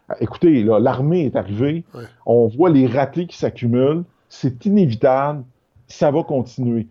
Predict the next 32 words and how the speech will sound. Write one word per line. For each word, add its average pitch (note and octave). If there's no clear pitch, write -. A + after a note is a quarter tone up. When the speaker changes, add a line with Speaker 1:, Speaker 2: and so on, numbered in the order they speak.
Speaker 1:
Mais, C3
mais C#3
j'aimerais D#3
ça, A3+
Fred, F#3+
qu'on B2+
s'épargne E3
ce B2
jeu-là B2+
en B2+
reconnaissant D#3
ce G#3
que -
vous C3+
disiez B2
vous-même D3+
tout -
à A#2+
l'heure, C#3
vous A#2
a-, G#2+
vous G#2
aviez, A2+
euh, F#2+
vous G#2+
aviez A#2
tout -
à C3
fait D3
vu, B2
vu A2
juste. A#2